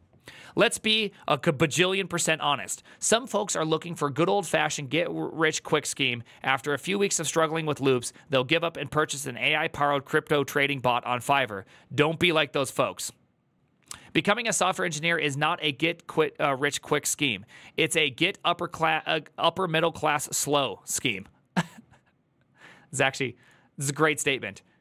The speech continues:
Get statistically above median income, but it also takes ten years of really hard effort to get somewhere where you get something. <laughs> Uh, the trick to making it, you actually have to get good.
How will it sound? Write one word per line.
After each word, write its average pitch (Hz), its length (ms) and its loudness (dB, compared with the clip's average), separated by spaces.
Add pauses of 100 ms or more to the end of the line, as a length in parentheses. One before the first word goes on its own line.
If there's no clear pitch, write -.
(320)
Get 180 220 2
statistically - 640 0
above 160 340 0
median 160 400 -2
income, 131 520 -2 (1160)
but 156 140 4
it 143 80 2
also 147 260 2
takes 139 320 -2
ten 143 240 -2
years 135 260 0
of 117 140 -2
really 127 200 2
hard 123 220 0
effort 117 340 -2
to - 160 -4
get 117 200 -2
somewhere 110 420 0 (220)
where 123 140 2
you 120 160 2
get 113 180 -2
something. 95 380 -6 (180)
<laughs> - 100 2 (760)
Uh, 175 300 2
the 175 140 0
trick 233 460 -2
to 156 140 0
making 156 440 -2
it, 127 180 0 (200)
you 156 140 4
actually 190 280 0
have 156 240 -2
to 156 40 -6
get 131 320 -2
good. 117 320 0